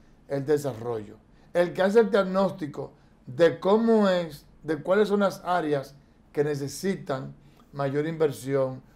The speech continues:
cuáles son las provincias, cuáles son los sectores, cuáles son los nichos más vulnerables que necesitan el apoyo del gobierno. Es sobre la base de un censo que se realiza,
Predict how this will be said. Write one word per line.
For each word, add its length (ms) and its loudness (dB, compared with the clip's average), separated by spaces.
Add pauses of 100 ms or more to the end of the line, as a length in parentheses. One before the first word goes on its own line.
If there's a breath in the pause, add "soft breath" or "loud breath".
(140 soft breath)
cuáles 260 0
son 120 -4
las 120 -6
provincias, 720 -6
cuáles 260 -2
son 120 -4
los 120 -6
sectores, 600 -2 (360 soft breath)
cuáles 300 -4
son 180 -2
los 140 -4
nichos 640 -4 (240 soft breath)
más 180 -8
vulnerables 600 -2
que 80 -8
necesitan 760 -8 (460 soft breath)
el 160 -2
apoyo 440 0
del 120 -4
gobierno. 560 -8 (280 soft breath)
Es 180 0
sobre 220 2
la 100 2
base 260 -4
de 60 -4
un 120 -10
censo 360 -4
que 120 -6
se 160 -10
realiza, 520 -12